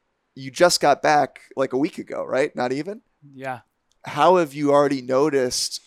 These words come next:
Speaker 1: the way that you're showing up differently from that experience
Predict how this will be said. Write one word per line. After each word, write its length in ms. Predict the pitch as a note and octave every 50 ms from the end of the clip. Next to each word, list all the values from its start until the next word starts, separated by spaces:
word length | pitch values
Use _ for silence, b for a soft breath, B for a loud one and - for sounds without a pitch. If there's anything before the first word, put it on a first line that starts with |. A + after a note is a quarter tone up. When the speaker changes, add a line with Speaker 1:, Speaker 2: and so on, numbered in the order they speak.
| _ _
Speaker 1:
the 80 | - C3+
way 160 | B2 B2+ C3+
that 160 | C#3 C3+ -
you're 140 | - C3 C3+
showing 400 | C3 - - - C3+ C3+ C3 B2+
up 180 | B2+ - - _
differently 540 | - C#3 C3+ - - C3+ G#2 - A#2+ A#2+ A2+
from 460 | - - - - C3 C3 C#3 D3 C#3+
that 160 | C#3 C3 A#2+
experience 760 | A2+ - - - - A#2 B2 A#2+ A#2 A#2 A#2+ A#2 - - -